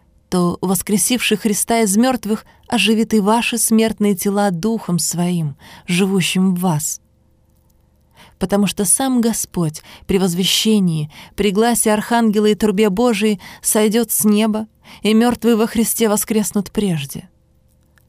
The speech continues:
Потом мы, оставшиеся в живых, вместе с ними восхищены будем на облаках в сретение Господу на воздухе.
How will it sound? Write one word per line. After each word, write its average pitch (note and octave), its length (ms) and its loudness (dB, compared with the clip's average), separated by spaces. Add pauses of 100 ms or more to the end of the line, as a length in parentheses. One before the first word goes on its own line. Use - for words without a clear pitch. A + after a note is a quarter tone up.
(420)
Потом B3+ 380 -2
мы, F#3+ 380 2 (320)
оставшиеся F#3+ 760 0
в E3 40 -2
живых, F3+ 480 -2 (260)
вместе G#3+ 460 0
с - 120 -2
ними B3 240 2
восхищены G#3+ 720 0
будем G3+ 320 0
на G3 200 2
облаках F#3+ 580 -2 (240)
в - 80 -8
сретение A3 580 2
Господу G3+ 500 0
на A#3 180 4
воздухе. G3+ 680 -4